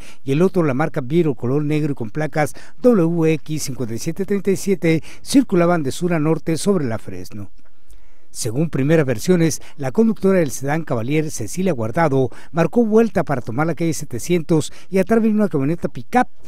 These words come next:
que disminuyó la velocidad para conceder el paso. Sin embargo, el Beetle venía rebasando por el carril izquierdo y no pudo evadir la colisión.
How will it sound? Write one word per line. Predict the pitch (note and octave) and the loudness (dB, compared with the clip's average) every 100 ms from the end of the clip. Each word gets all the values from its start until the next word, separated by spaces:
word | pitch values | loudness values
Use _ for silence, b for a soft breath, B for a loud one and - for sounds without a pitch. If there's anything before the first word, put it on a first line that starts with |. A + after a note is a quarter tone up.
| b - | b 0
que | C4+ | 2
disminuyó | F#3+ D3+ C3 B2 F3+ | 2 2 0 2 2
la | |
velocidad | D#3+ C3 A#2+ B2+ D#3 F3+ | 2 0 -2 -2 0 0
para | D#3+ C#3 | 0 -2
conceder | B2 - B2+ | -2 -2 -4
el | B2 | -4
paso. | - G3 G#3+ C3+ B B | 0 0 2 -2 B B
Sin | - A#3+ A#3 | -2 2 4
embargo, | D#3+ E3 C3+ C#3 B B | 4 2 4 2 B B
el | B2+ | -4
Beetle | B2 F3 F3 | 2 2 4
venía | C#3 C#3 E3+ | 2 0 0
rebasando | C#3+ C3 E3+ E3+ D#3 | 0 -2 -2 -2 -2
por | C3 | -2
el | A#2 | -2
carril | B2+ D#3 | -4 -2
izquierdo | E3 - F3 D#3+ E3+ B B - | -4 0 2 4 4 B B -2
y | F3 | 2
no | F#3+ | 4
pudo | F#3+ G3 F3+ | 2 0 2
evadir | E3+ A#2+ C3 E3 | 2 2 0 0
la | B2 | 0
colisión. | - C3 G2+ - D2+ D#2+ | 0 -2 -2 -6 -8 -8